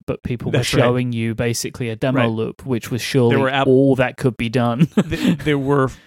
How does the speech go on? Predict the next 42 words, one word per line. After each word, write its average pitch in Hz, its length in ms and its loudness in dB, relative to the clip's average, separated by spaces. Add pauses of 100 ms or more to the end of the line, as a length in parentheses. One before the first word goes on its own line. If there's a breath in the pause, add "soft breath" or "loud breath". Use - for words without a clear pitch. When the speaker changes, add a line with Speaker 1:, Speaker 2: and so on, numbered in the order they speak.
Speaker 2:
watches 143 540 0
that 160 100 0
were 143 100 -2
running 143 200 0
the 139 60 0
demo 139 280 0
loop. 139 240 0
There 135 100 -2
might 143 220 -4
have 247 100 -2
been 269 140 2
a 269 40 2
watch 226 480 -2
that - 140 -4
was 165 200 -2
not 156 220 -2
running 160 220 0
the 131 80 0
demo 143 300 0
loop, 165 260 0
but 127 160 -2
it 139 120 -6
was, 135 240 -2
again, 131 400 -2 (120)
on 143 360 2
the 135 300 -2
ar-, 131 300 -2
the 143 220 -6
arm 127 440 2
of 117 180 -4
an 120 60 -6
Apple 113 380 -6
employee, 107 580 -4 (480 loud breath)
and 117 240 -4
you 127 80 -2
could 147 160 -2
look, 147 320 0
but - 140 -2
you 135 240 4
could 135 400 0
not 107 260 -8
touch. - 460 -10